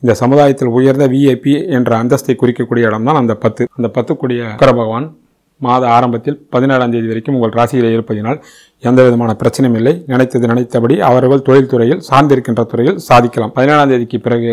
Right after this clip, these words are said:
அவர் ரெண்டிலே நீச்சம் அடைவதனாலும் சனி பகவானுடைய பத்தாம் பார்வை வாங்குவதனாலும்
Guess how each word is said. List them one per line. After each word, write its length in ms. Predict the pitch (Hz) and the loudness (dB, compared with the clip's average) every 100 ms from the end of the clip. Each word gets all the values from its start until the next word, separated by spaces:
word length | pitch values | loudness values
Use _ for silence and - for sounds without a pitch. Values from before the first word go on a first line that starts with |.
| - | -4
அவர் 220 | 151 120 | -4 -4
ரெண்டிலே 320 | 117 135 143 127 | -2 0 2 2
நீச்சம் 360 | 135 135 120 | 0 0 0
அடைவதனாலும் 580 | 110 123 117 107 104 123 - _ _ _ _ _ _ | 2 2 0 -4 -4 -6 -10 _ _ _ _ _ _
சனி 200 | 143 147 | 0 2
பகவானுடைய 480 | 160 139 131 120 123 | 4 2 0 -2 -2
பத்தாம் 380 | 120 120 143 135 | -2 0 0 2
பார்வை 220 | 123 120 113 | 2 2 0
வாங்குவதனாலும் 680 | 120 127 120 110 107 104 | 0 0 -2 -4 -8 -8